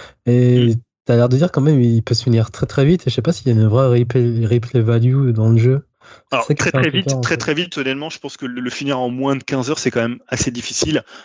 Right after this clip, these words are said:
Speaker 2: parce que, euh, le, et en même temps, quand tu veux tout débloquer, et le jeu est quand même assez dur, hein, il y a des boss,
Speaker 1: Ouais.
Speaker 2: notamment le deux-, le deuxième niveau est pour le coup, euh,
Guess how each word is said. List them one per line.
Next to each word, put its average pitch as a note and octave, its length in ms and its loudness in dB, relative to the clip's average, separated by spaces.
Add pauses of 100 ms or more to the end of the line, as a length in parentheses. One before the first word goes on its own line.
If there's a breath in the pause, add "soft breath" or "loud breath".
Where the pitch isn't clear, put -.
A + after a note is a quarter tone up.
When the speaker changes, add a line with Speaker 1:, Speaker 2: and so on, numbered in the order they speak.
(120)
Speaker 2:
parce A2+ 200 -6
que, C#3+ 120 -10
euh, A#2 500 -4
le, A#2 240 -8
et A#2 100 0
en A2 60 -4
même A#2 100 -4
temps, C3+ 100 -6
quand A#2+ 120 -10
tu - 160 -12
veux A2+ 60 -8
tout - 160 -10
débloquer, B2+ 600 0
et A#2 40 0
le A#2 100 -2
jeu C3 140 -4
est - 20 -2
quand B2 160 -4
même B2 100 -8
assez - 260 0
dur, B2 240 -6
hein, A#2 40 -2
il A#2 60 0
y - 20 4
a A2 40 2
des A2+ 120 0
boss, B2 180 -2
Speaker 1:
Ouais. B2 80 2
Speaker 2:
notamment A2+ 220 0
le A2 60 -8
deux-, B2 280 -6
le A#2 120 -6
deuxième B2+ 360 -2
niveau B2+ 320 -2
est A2+ 60 -2
pour - 180 -16
le G#2+ 80 -14
coup, A#2 240 -14
euh, G2 80 -14